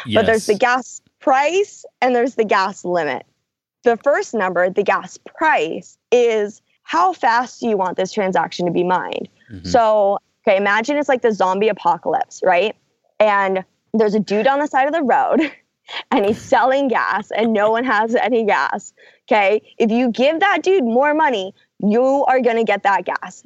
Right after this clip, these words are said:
Speaker 1: meaning
Speaker 2: Mm-hmm.
Speaker 1: you're gonna get that before anyone else, and you're more likely to be on your way, right? Everyone else is gonna be walking, they're gonna be running on fumes,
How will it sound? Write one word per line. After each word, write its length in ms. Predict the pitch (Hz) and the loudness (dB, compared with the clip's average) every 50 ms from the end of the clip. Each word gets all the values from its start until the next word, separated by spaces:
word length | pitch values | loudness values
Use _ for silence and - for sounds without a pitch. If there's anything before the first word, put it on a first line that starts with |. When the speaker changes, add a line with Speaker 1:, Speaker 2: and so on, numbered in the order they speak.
| - - | -8 -2
Speaker 1:
meaning 200 | 196 220 233 226 | 0 0 2 2
Speaker 2:
Mm-hmm. 80 | 233 247 | 2 2
Speaker 1:
you're 120 | 269 285 | 2 2
gonna 180 | 269 311 302 285 | 2 0 0 0
get 160 | 269 262 - | 0 -2 0
that 200 | - 240 208 214 | 0 -2 -2 0
before 260 | 220 202 196 - 202 - - | -4 -4 -2 0 0 2 2
anyone 380 | 208 220 247 277 294 285 262 | 2 2 2 0 0 0 0
else, 420 | 208 185 175 180 190 - - - _ _ _ _ _ _ _ - | 0 0 0 -2 -4 -8 -14 -20 _ _ _ _ _ _ _ 0
and 220 | 220 220 208 208 | 0 2 2 2
you're 140 | 214 240 254 262 | 2 2 2 2
more 220 | 269 269 262 254 | 2 0 2 2
likely 300 | 240 214 208 - 208 202 | 0 0 0 0 -2 -2
to 60 | 190 | 0
be 120 | 185 196 196 | 0 -2 0
on 220 | - 190 185 190 | 0 0 0 2
your 100 | 185 185 | 0 0
way, 380 | 175 156 - - - 190 185 _ _ _ _ _ _ _ _ - | 0 0 -2 -2 -4 -8 -10 _ _ _ _ _ _ _ _ -2
right? 260 | - 180 190 208 220 - | 0 2 2 2 2 2
Everyone 300 | - 262 269 330 320 302 | 0 0 0 0 0 0
else 160 | 294 302 - 269 | 0 -2 -2 -2
is 60 | 247 | -2
gonna 140 | 254 240 226 | -2 -2 -2
be 60 | 202 | -2
walking, 720 | 180 226 233 233 233 - 247 233 226 220 220 220 220 220 - - - - _ - | -2 -2 -2 -2 -2 -2 -4 -2 -2 -2 -2 -2 -4 -4 -8 -12 -20 -20 _ -2
they're 100 | - 226 | 0 2
gonna 160 | 233 226 214 208 | 2 2 0 0
be 340 | 208 208 202 202 190 190 185 | 0 0 0 0 0 -2 0
running 320 | 180 214 226 240 254 262 | 0 0 0 2 0 0
on 160 | 254 240 240 220 | 0 -2 -2 -2
fumes, 500 | 214 214 208 202 196 196 190 196 - | -2 -2 0 0 0 0 -2 -2 -4